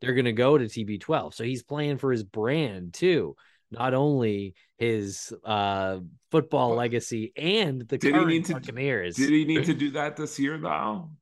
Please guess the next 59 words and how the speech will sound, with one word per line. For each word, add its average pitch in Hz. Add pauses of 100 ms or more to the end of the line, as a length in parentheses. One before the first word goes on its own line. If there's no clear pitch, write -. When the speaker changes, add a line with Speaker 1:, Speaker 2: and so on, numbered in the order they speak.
Speaker 1:
No, 113
that's 98
the 156
Speaker 2:
No, 180
Speaker 1:
thing. 143
Speaker 2:
he 98
Speaker 1:
No, 98
Speaker 2:
didn't 160
Speaker 1:
so 117
Speaker 2:
need 110
Speaker 1:
that 117
Speaker 2:
to -
Speaker 1:
goes 120
Speaker 2:
do -
it. -
Speaker 1:
back 101
Speaker 2:
And 127
Speaker 1:
to 160
Speaker 2:
if 160
Speaker 1:
the -
Speaker 2:
anything, 196
Speaker 1:
competitive. 143
Speaker 2:
like, 131
if 135
anything, 135
like, 107 (540)
let's 135
say, 151 (520)
what 117
if 165
they 156
don't, 139 (180)
I 120
mean, 143
they're, 151
they're 127
gonna 131
win, 104
win 107
that 90
division, 85
but, 98
like, 107
what 135
if 151
they 135 (180)
leave 117
in 120
the, 107
like, 110
what 131
if 135
they 143
get 123
a -
first 117
round 113
exit? 95 (800)
Like, 135